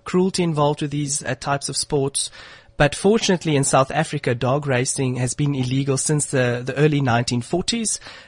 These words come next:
Um, the S P C A and the N S P C A movement fight every time, um, that they want to legalize it. We raise our opinions, we submit facts,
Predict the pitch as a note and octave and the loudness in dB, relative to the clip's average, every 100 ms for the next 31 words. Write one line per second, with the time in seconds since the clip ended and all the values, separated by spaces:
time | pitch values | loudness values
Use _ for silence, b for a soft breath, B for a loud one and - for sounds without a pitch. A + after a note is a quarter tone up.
0 | B B2+ B2 A#2 C3+ C3 D3 - - D#3+ | B 0 0 -2 -4 0 2 0 -2 -4
1 | - D3 C3 C3 C3 C3+ D3 - C3+ B2+ | -2 0 0 0 0 -2 -2 -2 -2 0
2 | C3 D3 C#3+ C3 C3+ B B - - D#3+ | 0 -2 0 0 -2 B B -6 2 4
3 | D3+ - D#3 E3+ - C3+ C3+ C3 - A#2 | 4 0 -2 0 0 4 4 2 0 0
4 | B2 C3 C3+ B2 A#2+ C3+ B2 E3 F#3 F3+ | 0 0 0 2 2 0 0 0 2 4
5 | D#3 D#3+ E3+ C3+ B2+ A#2+ B2 G#2+ A2+ - | 4 4 0 -2 0 0 0 -4 -4 -2
6 | F3 E3 D#3 D3 C3 A#2 B2+ B2 A#2 - | 0 0 0 -2 -4 -4 -4 -2 -4 -2
7 | - F3 - - | 0 0 -2 -8